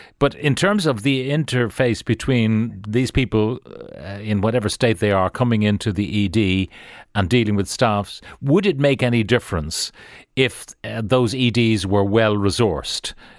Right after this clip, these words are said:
In other words, to, to stop things getting to boiling point, is that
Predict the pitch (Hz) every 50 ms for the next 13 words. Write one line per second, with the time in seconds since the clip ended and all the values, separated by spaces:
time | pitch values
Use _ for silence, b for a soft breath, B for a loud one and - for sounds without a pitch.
0 | B B 123 123 123 110 117 107 104 101 92 82 - - - - 113 104 101 85
1 | - - 113 104 98 - - - 156 135 - - - 127 117 104 87 - 131 110
2 | 90 104 104 95 - - 87 78 113 117 127 123 110 101 - - 87 82 78 76
3 | 73 - B B B B B B B B B - 110 120 107 - 165 175 - _